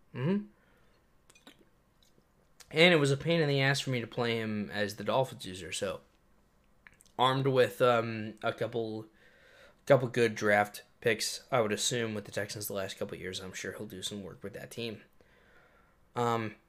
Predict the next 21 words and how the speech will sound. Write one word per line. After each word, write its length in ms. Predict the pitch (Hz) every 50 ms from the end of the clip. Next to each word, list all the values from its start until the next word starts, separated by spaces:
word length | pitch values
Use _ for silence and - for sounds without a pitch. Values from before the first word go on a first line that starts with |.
| _ _ _ _ _ _ _ _ _ _ _ _ _ _ _ _ _ _ _ _ - - - - _ -
but 80 | 113
that's, 300 | 110 117 127 131 - -
that's 240 | - 123 120 117 -
where 100 | 143 135
it 60 | 135
comes. 240 | 139 135 127 127 -
Again, 340 | - 127 139 127 123 123 117 - _ _ _ _ _ _ _
surprised 540 | - - - 143 139 - 151 147 180 202 208
to 80 | - 202
see 160 | - - 220
the 80 | 208
Jaguars 560 | 208 180 185 180 185 185 180 185 180 180 175 -
at 80 | 170
oh 140 | 170 170 165
and 80 | 160 156
three. 460 | 156 156 160 156 151 165 165 165 - _ _ _ - - - - _ _
The 80 | - 151
Texans 420 | 143 - 165 160 - 185 175 160
as 160 | 160 147 139 -
a 100 | 113 - - _ _
team, 720 | - - - - - 135 131 131 135 143 156 160 151